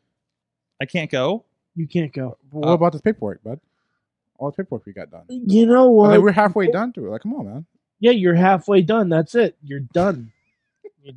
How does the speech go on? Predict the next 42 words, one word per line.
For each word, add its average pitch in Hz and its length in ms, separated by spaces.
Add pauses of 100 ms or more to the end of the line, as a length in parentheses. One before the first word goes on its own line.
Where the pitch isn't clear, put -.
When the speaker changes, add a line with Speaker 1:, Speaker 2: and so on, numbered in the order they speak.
(100)
Speaker 2:
done. 160 100
Speaker 1:
Um, 120 380
okay. 156 460 (100)
I 131 100
guess, 135 380
um, 139 480 (1000)
I 135 120
guess, 147 320
uh, 160 80
wait, 160 340
so 170 140
you're, 156 260
you're 160 200
okay 165 340
with 160 160
having 151 240
a - 40
forty-year-old 147 560
running 359 200
Speaker 2:
Sorg, 302 80
Speaker 1:
the - 60
show? 254 280
Speaker 2:
I've - 60
told 381 360
you 285 140
there 254 220
are 277 220
exceptions. 156 840
Speaker 1:
Okay. 185 320
Speaker 2:
You 277 60
are 233 240
now 262 180
in 208 140
that 165 220
rarefied 262 600
air 180 220
with 160 260
A 190 140
J 214 200
Styles 175 460
and 147 300
Edge. 117 400